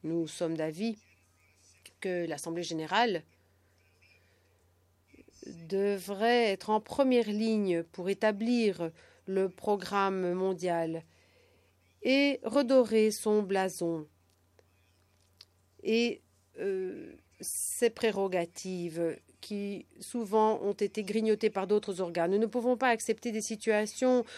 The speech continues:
où le Conseil de sécurité des Nations unies empiète de plus en plus sur des terrains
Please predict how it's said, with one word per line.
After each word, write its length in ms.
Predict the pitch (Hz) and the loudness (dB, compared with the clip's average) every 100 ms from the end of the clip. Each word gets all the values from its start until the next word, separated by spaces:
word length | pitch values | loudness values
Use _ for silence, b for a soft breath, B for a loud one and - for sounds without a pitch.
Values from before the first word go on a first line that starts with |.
| B | B
où 140 | 226 233 | -2 2
le 100 | 233 | 2
Conseil 400 | 226 214 247 247 | 2 2 4 4
de 100 | 220 | 2
sécurité 680 | 220 - 220 220 247 247 214 | -4 -4 -2 0 4 4 6
des 140 | 220 | 6
Nations 380 | 214 214 233 226 | 4 0 0 0
unies 340 | 214 240 254 | 2 2 4
empiète 460 | 214 214 254 247 226 | 2 0 4 4 2
de 140 | 208 | -4
plus 240 | 208 240 233 | -4 0 2
en 140 | 226 | 4
plus 160 | 277 254 | 2 -2
sur 200 | 233 190 | -2 2
des 180 | 214 | 0
terrains 460 | 214 226 226 262 | 2 2 2 2